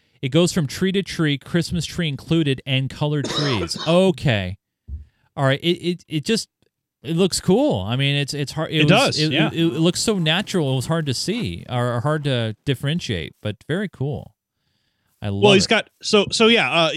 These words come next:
Speaker 2: we're supposed to, but we're supposed to name the different books we see here.
Speaker 1: Well, Lorax,
Speaker 2: Green Eggs and Ham,
Speaker 1: Green
Speaker 2: and
Speaker 1: Eggs
Speaker 2: The
Speaker 1: and Ham,
Speaker 2: Grinch.
Speaker 1: and The Grinch.
Speaker 2: Yeah,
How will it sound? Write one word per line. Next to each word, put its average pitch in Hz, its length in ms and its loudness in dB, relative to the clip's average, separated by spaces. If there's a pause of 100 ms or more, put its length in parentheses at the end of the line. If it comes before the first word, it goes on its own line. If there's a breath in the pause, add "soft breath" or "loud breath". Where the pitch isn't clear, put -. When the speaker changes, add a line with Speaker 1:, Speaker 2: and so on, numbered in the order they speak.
Speaker 2:
we're 190 120 -2
supposed 233 220 -6
to, 285 80 -12
but 180 140 0
we're 180 80 -4
supposed 214 220 -6
to 185 60 -2
name 151 580 0 (220)
the 139 60 0
different 127 260 -6
books 135 260 -8
we 113 80 -12
see 117 200 -10
here. 175 40 -6
Speaker 1:
Well, 123 200 0
Lorax, 120 960 0 (960)
Speaker 2:
Green 151 180 2
Eggs 147 160 2
and 147 100 -2
Ham, 123 260 0
Speaker 1:
Green 120 160 0
Speaker 2:
and 117 160 2
Speaker 1:
Eggs 113 80 -4
Speaker 2:
The 120 60 0
Speaker 1:
and 110 80 0
Ham, 95 140 -2
Speaker 2:
Grinch. 98 80 -14 (200)
Speaker 1:
and 117 80 -4
The 123 60 -2
Grinch. 175 340 -6 (880)
Speaker 2:
Yeah, - 80 -10